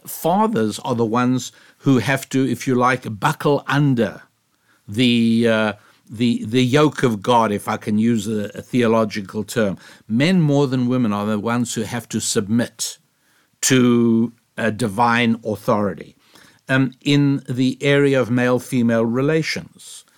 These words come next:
it is said with some degree of justification, like generalities, this one has an element of truth to it, uh,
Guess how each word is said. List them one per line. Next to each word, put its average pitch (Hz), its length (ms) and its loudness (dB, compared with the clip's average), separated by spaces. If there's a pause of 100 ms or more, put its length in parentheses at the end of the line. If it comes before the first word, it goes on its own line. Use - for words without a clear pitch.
(500)
it 127 160 2
is 127 220 2
said 208 420 0
with 190 200 0
some 254 580 2
degree 135 680 2
of 107 220 -4
justification, 117 960 -2
like 131 220 0
generalities, 117 960 0
this 143 220 -4
one 113 160 0
has 113 520 -2
an 107 240 -2
element 117 360 0
of 104 120 -4
truth - 360 -6
to 113 140 0
it, 165 100 -2 (440)
uh, 175 60 -2